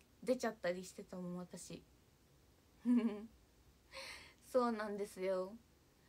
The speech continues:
それはね、泳ぐのは得意なんですけど、ずっと練習するってなっても室内とかだったから、そうなんですよ。海に行ったことない。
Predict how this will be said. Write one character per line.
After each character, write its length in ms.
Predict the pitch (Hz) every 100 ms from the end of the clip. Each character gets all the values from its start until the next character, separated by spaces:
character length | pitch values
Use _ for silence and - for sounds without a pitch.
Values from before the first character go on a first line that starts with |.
| -
そ 160 | - 285
れ 80 | 392
は 60 | 480 466 466 415
ね、 100 | 226
泳 40 | 233
ぐ 40 | 392 539 466
の 80 | 349
は 100 | 285
得 260 | 269 - 285
意 100 | 254
な 140 | 233
ん 100 | 226
で 80 | 220
す 100 | -
け 120 | 208
ど、 440 | 202 208 208 - - _ - - _ -
ず 140 | - 240
っ 40 | -
と 80 | 427 453 440 440 427 - - - - -
練 260 | 285 403
習 120 | 403 415 427
す 120 | 415 392
る 160 | 392 427
っ 40 |
て 100 | 247
な 100 | 240
っ 40 |
て 180 | 233 -
も 120 | 202
室 240 | 220 - 392
内 220 | 427 285
と 80 | 240
か 120 | 220
だ 100 | 208
っ 60 | 208
た 100 | 208
か 140 | 208
ら、 340 | 208 208 196 196 226 - - - - - - - - - - - - - - - - - - - - - -
そ 240 | - 262
う 40 | 247
な 140 | 233
ん 60 | 220
で 80 |
す 120 | 214 208
よ。 60 | 208
海 260 | 370 415
に 140 | 294 226
行 80 | 214
っ 40 | -
た 80 |
こ 120 | 262 262
と 120 | 240
な 240 | 220 214
い。 100 | 190